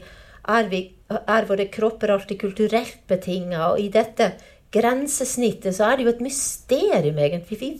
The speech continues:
vet jo ikke så mye egentlig. Så det er noe med at hun filosoferer inn i dette feltet med sine, eh, tegninger. Så er det en annen ting, og det er jo den, det at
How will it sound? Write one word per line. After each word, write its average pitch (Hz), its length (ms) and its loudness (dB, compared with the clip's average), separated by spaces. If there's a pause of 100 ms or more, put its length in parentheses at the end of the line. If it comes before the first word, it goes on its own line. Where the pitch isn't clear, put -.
(100)
vet - 440 -2
jo 151 100 -6
ikke 156 200 -4
så 165 140 -6
mye 147 380 -4
egentlig. 147 600 -2 (720)
Så 214 160 0
det 262 80 6
er 262 60 2
noe 285 180 2
med 233 160 2
at 208 160 -2
hun 220 140 -2 (800)
filosoferer 254 1040 2
inn 220 240 2
i 170 60 -2
dette 202 340 0 (420)
feltet - 800 -6
med 202 300 -2
sine, 190 400 -2 (880)
eh, 180 260 4
tegninger. 180 640 -6 (1200)
Så 262 160 2
er 285 80 4
det 254 80 4
en 233 80 4
annen 269 220 4
ting, 208 240 0
og 190 100 0
det 240 100 2
er 208 160 2
jo 196 140 2
den, 196 220 2 (920)
det 214 160 4
at 208 220 2